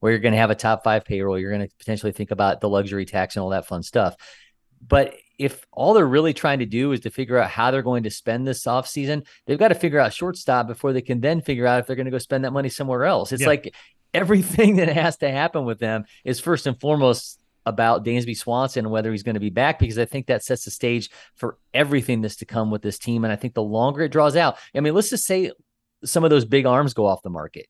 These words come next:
Speaker 2: Mm-hmm.
Speaker 1: and you still haven't signed Dansby, and, but you wanted one of those big arms and now you can't get it because you waited too long. It's, it's kind of feels a little bit like the situation that we saw play out last year with, with Freddie Freeman. And not saying that the Bra-, this means that the Braves
Speaker 2: Yeah.
Speaker 1: are going to replace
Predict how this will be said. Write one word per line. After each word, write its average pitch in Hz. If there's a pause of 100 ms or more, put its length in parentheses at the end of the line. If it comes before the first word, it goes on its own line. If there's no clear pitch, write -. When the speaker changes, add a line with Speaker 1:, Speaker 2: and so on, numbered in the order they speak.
(120)
Speaker 2:
Mm-hmm. 113
Speaker 1:
and 123
you 117
still 120
haven't 107
signed 104
Dansby, 95
and, 117
but 123
you 131
wanted 143
one 131
of 113
those 117
big 110
arms 123
and 107
now 107
you 110
can't 107
get 123
it 107
because 104
you 101
waited 117
too 104
long. 101
It's, - (220)
it's -
kind 196
of 208
feels 185
a 139
little 139
bit 147
like 139
the 131
situation 135
that 131
we 123
saw 127
play 123
out 120
last 117
year 123
with, 107
with 117
Freddie 117
Freeman. 117
And 101 (180)
not 147
saying 143
that 113
the 120
Bra-, 120
this 131
means 120
that 107
the 101
Braves 107
Speaker 2:
Yeah. 110
Speaker 1:
are -
going 107
to 98
replace 104